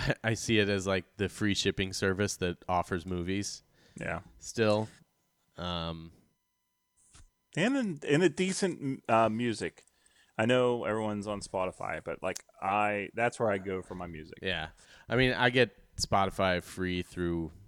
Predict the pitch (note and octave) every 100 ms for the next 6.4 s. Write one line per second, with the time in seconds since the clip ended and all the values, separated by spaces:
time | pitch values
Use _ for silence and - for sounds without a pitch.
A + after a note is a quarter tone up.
0 | _ _ _ _ _ - E2+ D#2+ D#2+ D2+
1 | D2+ D#2 - D#2 - - - - - -
2 | - - G#2 F2 A#2 F3+ A2+ D2 D2 C#2+
3 | C#2+ - D#2+ D2+ - D2+ - D2 - -
4 | - - - - - _ - - - -
5 | G2+ F#2+ F2 G2+ G2 A2 - G2+ F2 E2
6 | D#2 D2 D2+ C#2+